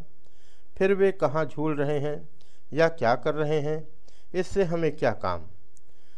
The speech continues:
ब्रह्मांड अनंत है और अवतार भी अनंत हैं। नरेंद्र की यह बात सुनकर श्री रामकृष्ण ने हाथ जोड़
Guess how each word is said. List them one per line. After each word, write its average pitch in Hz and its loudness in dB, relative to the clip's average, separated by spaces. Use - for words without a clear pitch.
ब्रह्मांड 160 2
अनंत 147 0
है 170 0
और 123 2
अवतार 127 4
भी 120 -4
अनंत 110 -2
हैं। 87 -4
नरेंद्र 180 2
की 180 -2
यह 160 4
बात 156 6
सुनकर 165 -2
श्री 127 -2
रामकृष्ण 147 0
ने 131 0
हाथ 120 0
जोड़ 123 0